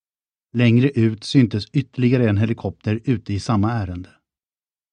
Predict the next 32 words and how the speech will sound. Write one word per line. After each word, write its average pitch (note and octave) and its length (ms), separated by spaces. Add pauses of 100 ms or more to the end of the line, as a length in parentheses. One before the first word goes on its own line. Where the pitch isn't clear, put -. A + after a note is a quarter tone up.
(380)
Mannen A2+ 380
vände G#2+ 300
sig A2+ 180
om G2 240 (260)
och A2+ 60
gick G#2+ 200
med G#2 140
tankfulla B2 540
steg G#2 420
upp G#2 160
för A#2 80
stigen G#2 480
mot G2 160
stugan. G#2 520 (1000)
Kunde C#3+ 320
det C#3 80
verkligen D3+ 540
vara B2 220
sant B2+ 500 (240)
att A#2+ 160
en B2 80
sovjetisk C#3 760
ubåt C3 600 (160)
opererade A2+ 680
så A#2 140
här E3 260
långt G#2 340
in A#2 80
i B2 60
skärgården? D3 600 (460)
Och A#2+ 160
varför? C#3+ 600